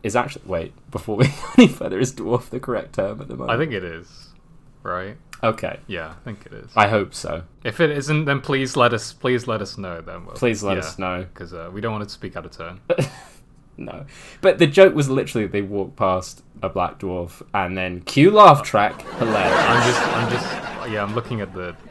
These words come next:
Speaker 2: this is very not, this is not tasteful at all. This is, uh,
Speaker 1: No.
Speaker 2: wow.
Speaker 1: The second cell was, was, I think, like, some Simon and Garfunkel impersonators, so I don't know if anyone watching would really get that. Um,
Speaker 2: <laughs> No.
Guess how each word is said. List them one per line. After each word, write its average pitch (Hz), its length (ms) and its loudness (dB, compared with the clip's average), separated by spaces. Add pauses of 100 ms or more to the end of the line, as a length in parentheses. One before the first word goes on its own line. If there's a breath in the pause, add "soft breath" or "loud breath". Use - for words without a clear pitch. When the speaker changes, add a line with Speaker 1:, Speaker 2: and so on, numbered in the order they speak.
(100)
Speaker 2:
this 120 180 -6
is 92 120 -10
very 90 280 -10
not, 82 220 -14 (160)
this 113 180 -6
is 101 80 -10
not 92 220 -8
tasteful 90 400 -12
at 85 80 -14
all. 87 260 -12 (220)
This 101 240 -10
is, 90 160 -14
uh, 82 220 -14 (520)
Speaker 1:
No. 95 320 -2
Speaker 2:
wow. 87 380 -6 (200)
Speaker 1:
The 131 140 2
second 139 460 4
cell 87 420 -2 (180)
was, 98 400 -4
was, 95 160 -6
I 90 80 -4
think, 92 300 -8
like, 92 180 -8
some 87 220 -8
Simon 87 380 -6
and 85 100 -12
Garfunkel 92 720 -6 (460)
impersonators, 104 640 -6
so 110 300 0 (560 loud breath)
I 147 100 -12
don't 220 160 -4
know 180 200 4
if 143 200 -4
anyone 127 380 0
watching 120 340 -6
would 104 140 -8
really 98 220 -6
get - 320 -4
that. 131 260 -2 (100)
Um, 92 440 -4
Speaker 2:
<laughs> - 60 -10
No. - 20 -14